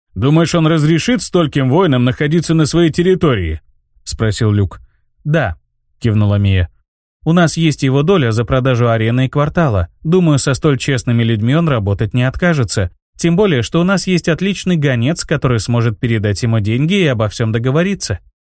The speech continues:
Когда на Адаме скрестились все взгляды, он мысленно вздохнул, чувствуя в глубине души и радость от того, что тренировки на время прекратятся, и разочарование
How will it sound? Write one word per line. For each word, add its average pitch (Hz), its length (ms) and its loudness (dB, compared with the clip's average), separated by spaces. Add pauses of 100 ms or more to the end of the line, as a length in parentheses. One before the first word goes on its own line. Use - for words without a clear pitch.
(200)
Когда 120 300 0
на 196 140 4
Адаме 170 260 2
скрестились 143 600 0
все 123 220 -2
взгляды, 135 680 0
он 147 180 0
мысленно 139 420 2
вздохнул, 113 580 0 (140)
чувствуя 143 400 0
в 110 60 -2
глубине 113 420 0
души 110 340 0
и 113 160 -2
радость 175 500 0 (360)
от 117 160 -2
того, 131 220 0
что 123 180 -2
тренировки 131 560 0
на 117 160 0
время 120 260 0
прекратятся, 117 800 -2 (100)
и 156 120 0
разочарование 156 880 0